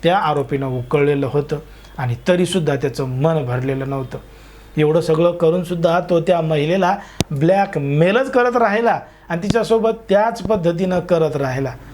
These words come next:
पण मात्र आता त्या महिलेकडं काहीही पर्याय नव्हता. तिनं सगळी रक्कम त्याला दिली होती,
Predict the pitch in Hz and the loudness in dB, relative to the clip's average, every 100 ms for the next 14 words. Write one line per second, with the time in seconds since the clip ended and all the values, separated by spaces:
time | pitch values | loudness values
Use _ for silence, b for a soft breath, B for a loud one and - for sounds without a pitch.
0 | B B 196 208 214 214 196 202 208 185 | B B 0 2 2 2 2 2 0 2
1 | 175 160 170 170 170 165 165 147 147 147 | 0 0 0 0 0 -2 -2 -2 -2 -2
2 | 156 - 139 156 170 170 165 170 175 B | -2 -2 0 0 0 -2 -2 -4 -8 B
3 | B - 208 202 190 190 202 196 196 196 | B 0 0 2 0 2 2 2 0 -2
4 | 190 190 185 175 175 170 165 185 | 2 2 2 0 2 2 0 -6